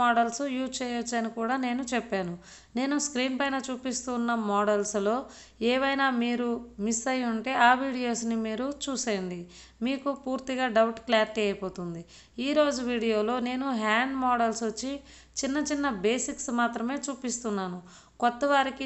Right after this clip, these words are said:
చిన్న చిన్న బేసిక్స్ చూపిస్తే తొందరగా అర్థమవుతాయి, తర్వాత హెవీగా మనము చూడొచ్చు.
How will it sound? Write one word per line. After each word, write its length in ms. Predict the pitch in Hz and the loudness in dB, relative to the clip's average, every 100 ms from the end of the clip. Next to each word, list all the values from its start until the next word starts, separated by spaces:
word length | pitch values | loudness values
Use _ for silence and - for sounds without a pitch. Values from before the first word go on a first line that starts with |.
| 254 | -4
చిన్న 180 | 254 285 285 | -2 -2 -2
చిన్న 160 | 277 262 214 | -2 -2 -2
బేసిక్స్ 400 | 247 247 254 240 226 | -2 -2 -6 -6 -4
చూపిస్తే 440 | 240 233 233 - 269 247 | -6 -4 -4 -4 -6 -4
తొందరగా 480 | 240 254 269 269 262 214 | -2 -2 -2 -2 0 0
అర్థమవుతాయి, 680 | 202 233 220 202 185 175 175 - - - _ | 0 0 0 0 -2 -4 -6 -12 -20 -20 _
తర్వాత 380 | 240 269 285 277 294 233 | 2 4 4 2 0 0
హెవీగా 500 | 226 247 262 254 269 302 294 226 | 0 2 0 0 0 -2 0 0
మనము 280 | 233 240 294 - - - - - | 2 0 -2 -6 -14 -20 -20 -6
చూడొచ్చు. 500 | 269 247 214 202 - | 0 2 2 0 -4